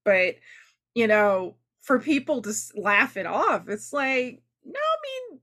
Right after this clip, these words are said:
I think having these aliens that were basically like, "Hey, we tried to be nice. We're trying to save you from yourselves. And if we can't save you, we'll at least save this planet." I think that's cool.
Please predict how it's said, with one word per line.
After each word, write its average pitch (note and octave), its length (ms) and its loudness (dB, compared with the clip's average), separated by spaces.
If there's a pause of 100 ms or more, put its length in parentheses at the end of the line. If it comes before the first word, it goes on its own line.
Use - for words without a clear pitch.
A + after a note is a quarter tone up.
I E4 120 -4
think A#4+ 280 -8
having E4+ 320 -4
these C4 180 -8
aliens B3+ 440 -4
that G#3 120 -4
were A3 100 -4
basically G#3+ 580 -4
like, G3+ 220 -2
"Hey, B3 260 -2
we A3+ 160 -6
tried C4+ 260 0
to C4+ 80 -10
be G#3+ 160 -12
nice. A#3 560 -4 (520)
We're C4 120 0
trying D#4 180 2
to D4 80 0
save A#3 260 -2
you A#3+ 120 -6
from G3+ 180 -6
yourselves. G3+ 720 0
And G3 100 -2
if F3 100 -10
we A3 100 0
can't C4 200 0
save A#3+ 240 -2
you, B3 140 0
we'll G3+ 140 -2
at F3+ 40 -6
least B3 180 -2
save G#3+ 180 0
this G3+ 140 -8
planet." F3+ 640 -6 (720)
I B3 120 4
think G#4+ 220 -2
that's G4 220 0
cool. - 500 0